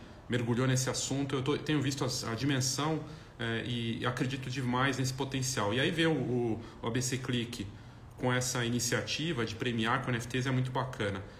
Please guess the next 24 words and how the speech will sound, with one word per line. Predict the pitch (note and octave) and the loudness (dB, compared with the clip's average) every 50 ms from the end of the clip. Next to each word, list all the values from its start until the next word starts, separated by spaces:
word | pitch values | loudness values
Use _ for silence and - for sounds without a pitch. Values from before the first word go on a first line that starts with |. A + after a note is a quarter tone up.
| - - | -12 -8
Não | - B2+ | -6 -2
sei | - - D3 C#3 | 0 0 0 0
se | - - C#3 | 2 2 2
o, | C3+ B2 A#2+ A2+ G#2+ G2 G2+ - - - - - - - - - - - | 2 2 2 2 2 0 -2 -6 -10 -14 -16 -18 -18 -18 -20 -20 -12 -8
se | - - - | -6 -2 0
o | B2+ A#2+ | 2 2
Ailton | A#2 B2 B2+ B2+ C3+ | 2 2 2 2 2
entrou | B2+ A2+ - A#2+ B2 A#2+ | 0 0 0 2 2 2
aqui | A2+ A#2+ - C3 A#2+ G#2+ | 0 0 0 -2 -2 0
já. | G2 C3+ C#3+ D#3+ D3 B2 - - - - - - - - - - - - - - - - | 2 2 4 4 2 2 -2 -6 -12 -16 -18 -18 -18 -18 -18 -18 -20 -20 -20 -20 -18 -14
Deixa | - - - - - | -12 -12 -8 -6 -6
eu | A2 G#2 | -4 -4
ver | G#2+ A#2 B2 C3 B2+ | -2 0 0 0 0
se | C3 B2+ A#2+ | -2 -2 -4
ele | A#2 | -4
apareceu | A2+ A2+ A#2 A2+ G#2+ G#2+ - - - A#2+ A2 | -4 -2 -2 -2 -2 -4 -4 -4 -4 -2 -2
aqui. | G#2+ G#2 G#2+ - - C3 C#3 D3 C#3 - - - - - - - - - - - - - - - - - - - - - - - | -2 -4 -6 -6 -4 -2 -2 -2 -2 -4 -8 -14 -16 -18 -20 -20 -20 -20 -20 -20 -20 -20 -20 -20 -20 -20 -20 -20 -18 -18 -18 -16
Peraí. | - - E2+ F2 F2+ - G#2 A2 A#2 B2 B2+ C3 C3 B2+ C3 C3 B2+ - - - - - - - - - - - - - - - - - - - - - - - - - - - - - - A#2+ A#2 A2+ | -14 -12 -10 -8 -6 -4 -2 -2 0 0 0 0 0 0 -2 -4 -8 -12 -14 -16 -18 -18 -18 -18 -18 -18 -18 -20 -20 -20 -20 -20 -20 -20 -20 -18 -18 -18 -18 -18 -20 -20 -20 -18 -18 -14 -10 -10 -8 -6
Ailton, | A2 A2 A2+ A#2+ B2+ B2+ B2+ B2+ B2+ - - B2 A2+ | -4 -4 -4 -2 -2 -2 -2 -2 -4 -8 -8 -8 -6
A | A2+ A2+ | -4 -4
B | A2+ A#2 A2+ | -4 -4 -4
C | - - - G#2+ - - | -4 -6 -6 -8 -8 -8
Clique. | - A#2+ A#2+ B2+ B2+ B2+ C3 - - C3+ C3+ C3 C3 C3 C3 - | -6 -4 -4 -2 -4 -4 -6 -8 -8 -6 -6 -6 -6 -8 -10 -12
Cadê? | - B2 - - - - | -12 -12 -10 -8 -8 -8